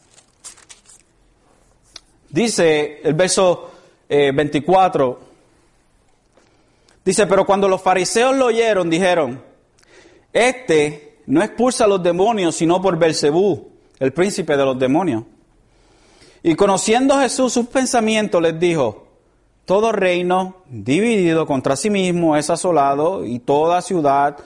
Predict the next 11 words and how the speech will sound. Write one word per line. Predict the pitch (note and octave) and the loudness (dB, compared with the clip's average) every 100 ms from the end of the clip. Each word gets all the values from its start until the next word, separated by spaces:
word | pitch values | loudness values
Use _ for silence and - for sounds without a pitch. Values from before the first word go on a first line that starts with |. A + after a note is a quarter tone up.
| - | -8
o | - D3+ | -4 0
casa | D#3 D3 C#3+ D#3+ | 2 2 2 -2
dividida | E3+ F3 D#3 C#3 C3+ C#3 C3+ | 0 0 0 2 2 2 0
contra | D3 C#3+ C3+ B2+ | -2 -2 0 -2
sí | - G#3 | -2 0
misma | G#3 F3+ F3+ E3 D#3+ - - - - | 0 -2 0 0 0 -6 -20 -14 -2
no | E3 F#3 | -2 0
se | G3+ | 0
mantendrá | F#3+ F3 F3+ D#3+ C3+ C#3 C#3+ E3+ | 0 0 0 -2 0 0 0 -2
en | D#3 | -4
pie. | D3+ F3+ G#3 D3+ - | -4 -2 -2 -2 -8